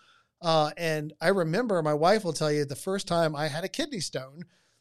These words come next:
when I didn't know what was going on and I was trying to figure out what was happening, I told her, "I don't know what's happening to me. I feel like I've maxed out on the level of pain that I can endure <laughs> right now," is what I told her. I said,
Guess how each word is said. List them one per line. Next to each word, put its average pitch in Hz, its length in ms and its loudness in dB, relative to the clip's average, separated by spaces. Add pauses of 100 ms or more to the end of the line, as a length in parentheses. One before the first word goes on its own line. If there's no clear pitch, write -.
when 170 200 0
I 170 80 2
didn't 196 240 4
know 247 180 10
what 269 100 4
was 247 140 2
going 254 280 2
on 240 320 2
and 175 80 -4
I 170 40 -2
was 170 120 -4
trying 214 220 -4
to 208 60 -6
figure 202 240 -2
out 185 160 2
what 170 100 -2
was 165 140 -4
happening, 175 480 -4
I 151 80 -10
told 214 300 2
her, 151 180 -2 (320)
"I 196 80 2
don't 269 260 6
know 165 640 2 (340)
what's 175 200 0
happening 185 520 2
to 139 140 -8
me. 123 280 -18 (440)
I 202 100 6
feel 202 200 6
like 277 140 4
I've 190 120 4
maxed 196 540 0
out 190 220 6
on 160 120 0
the 151 80 -2
level 165 320 2
of 156 100 -4
pain 170 300 -2
that 151 100 -2
I 151 60 2
can 151 160 -6
endure 160 460 2
<laughs> - 40 -2
right 147 280 6
now," 185 220 6
is 208 200 4
what 247 100 8
I 196 60 4
told 233 280 6
her. 208 60 6
I 185 40 2
said, - 160 -10